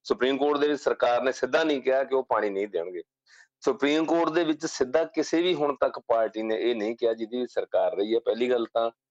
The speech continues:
ਸਿਆਸੀ ਪਾਰਟੀਆਂ ਨੂੰ ਜਿਹੜਾ ਹੈ ਆਪਣੀ ਥੋੜ੍ਹੀ ਜਿਹੀ ਜਿਹਨੂੰ ਆਪਾਂ, ਅਹ, ਇੱਕ ਪਿਛਲ ਝਾਤੀ ਕਹਿੰਦੇ ਆ, ਉਹ ਆਪਣੇ ਸਟੈਂਡ ਬਾਰੇ ਮਾਰ ਲੈਣੀ ਚਾਹੀਦੀ ਹੈ। ਤੇ ਦੂਜੀ ਗੱਲ, ਜਿਹੜੇ ਪੰਜਾਬ ਸਰਕਾਰ ਇਸ ਮਾਮਲੇ ਨੂੰ plead ਕਰ ਰਹੀ ਹੈ,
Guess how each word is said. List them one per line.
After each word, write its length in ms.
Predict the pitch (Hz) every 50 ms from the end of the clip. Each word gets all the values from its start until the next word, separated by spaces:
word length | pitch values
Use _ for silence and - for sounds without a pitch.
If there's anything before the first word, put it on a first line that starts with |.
| _ _ _ _ _ _ _
ਸਿਆਸੀ 400 | - - 117 123 - - 151 151
ਪਾਰਟੀਆਂ 680 | 147 - 123 120 117 113 104 113 120 120 120 120 120
ਨੂੰ 320 | 110 107 110 113 120 120 113
ਜਿਹੜਾ 220 | 117 120 - 120
ਹੈ 160 | 123 113 107
ਆਪਣੀ 320 | 107 104 - - 120 120 113
ਥੋੜ੍ਹੀ 480 | - - 127 147 160 165 170 160 160
ਜਿਹੀ 160 | 151 147 147 131
ਜਿਹਨੂੰ 240 | 127 131 135 131
ਆਪਾਂ, 280 | 123 120 - - 113 110
ਅਹ, 440 | - _ _ _ _ - 104 110 110
ਇੱਕ 220 | 110 110 - -
ਪਿਛਲ 360 | 113 - 113 107 - - 123
ਝਾਤੀ 380 | 117 - 135 127 - - 113 104
ਕਹਿੰਦੇ 280 | - 104 104 107 117 117
ਆ, 60 | 113
ਉਹ 340 | - 143 - 117 120 120 113
ਆਪਣੇ 300 | 104 - - - 107 107
ਸਟੈਂਡ 400 | - - - 107 98 98 95 87
ਬਾਰੇ 220 | 92 92 92 98
ਮਾਰ 280 | 104 98 92 87 80 85
ਲੈਣੀ 180 | 82 90 90
ਚਾਹੀਦੀ 420 | 85 - 90 98 110 110 107 110 110
ਹੈ। 40 | - _ _ _ - - - - _
ਤੇ 140 | - - 135
ਦੂਜੀ 460 | 139 123 135 151 147 139 175 190 175
ਗੱਲ, 200 | 190 175 175 180
ਜਿਹੜੇ 460 | 170 165 165 175 180 180 180 180 - - _ _ _
ਪੰਜਾਬ 480 | 151 135 123 120 123 123 127 131 139 135
ਸਰਕਾਰ 800 | - - 131 120 - - 123 120 120 123 123 131 131 131 127 127 - _ _ -
ਇਸ 260 | 123 127 123 - -
ਮਾਮਲੇ 460 | 123 110 107 104 107 107 110 117 117
ਨੂੰ 200 | 113 120 120 117
plead 280 | - - 113 110 117 117
ਕਰ 280 | - - 113 95 - 92
ਰਹੀ 200 | 110 110 110 -
ਹੈ, 80 | -